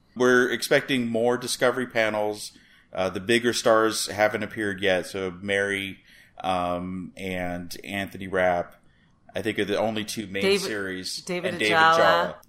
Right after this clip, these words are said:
Speaker 1: And, uh, there are some bridge crew did a panel, but they're so afraid to say anything that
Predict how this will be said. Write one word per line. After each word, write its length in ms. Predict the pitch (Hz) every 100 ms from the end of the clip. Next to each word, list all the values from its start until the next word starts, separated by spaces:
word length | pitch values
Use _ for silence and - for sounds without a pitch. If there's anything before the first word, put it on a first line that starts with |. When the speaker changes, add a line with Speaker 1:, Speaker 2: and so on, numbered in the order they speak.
| -
Speaker 1:
And, 540 | 98 98 95 92 90 95
uh, 180 | 92
there 180 | 92 95
are 200 | 95 98
some 500 | 92 110 98 95 92 _ _ _ _ _ _ _
bridge 340 | 120 143 151 -
crew 320 | - 156 139
did 180 | 127 123
a 60 |
panel, 720 | 113 123 117 117 113 113 113
but 320 | 110 110 - 95
they're 160 | 107
so 200 | 104 120
afraid 280 | 110 117 107
to 80 | 98
say 300 | - 107 107
anything 580 | 98 87 95 85 85 85
that 180 | 87